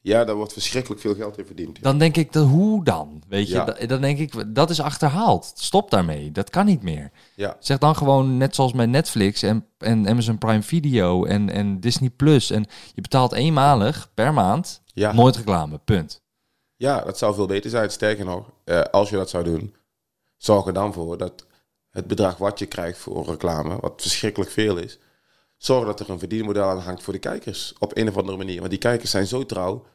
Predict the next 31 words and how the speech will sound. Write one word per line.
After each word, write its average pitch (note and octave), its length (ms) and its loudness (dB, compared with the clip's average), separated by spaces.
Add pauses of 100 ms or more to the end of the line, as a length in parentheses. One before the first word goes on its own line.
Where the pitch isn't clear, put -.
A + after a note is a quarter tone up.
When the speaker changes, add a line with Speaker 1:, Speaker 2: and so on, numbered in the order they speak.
(400)
Speaker 1:
dat - 180 -4
je, F2+ 240 -4 (340)
maar A1+ 340 -8
je E2+ 180 -8
moet, G2+ 300 -4
mensen G2+ 260 -2
vergissen G#2 320 0
zich F#2 180 0
hoeveel A#2+ 600 0
geld B2 320 -4
er F#2+ 120 -2
omgaat G#2+ 460 0
in F2+ 220 -4
de E2+ 100 -4
televisiewereld F#2 760 -2
qua G#2 140 0
Speaker 2:
Mhm. G#2 80 4
Speaker 1:
reclame. A2+ 420 -2 (180)
Speaker 2:
Klopt, F#2 260 -2
Speaker 1:
Dan - 100 -18
Speaker 2:
klopt. F#2 200 -4
Speaker 1:
denk C3 140 -4
ik F#2 100 -12
bij F#2+ 120 -2
mezelf, F#2+ 340 -4
verzin B2 340 -4
dan A2 300 -2
een G2+ 200 -4
model G2+ 640 -2 (480)
waarbij F#2+ 480 -2
je F2 220 -8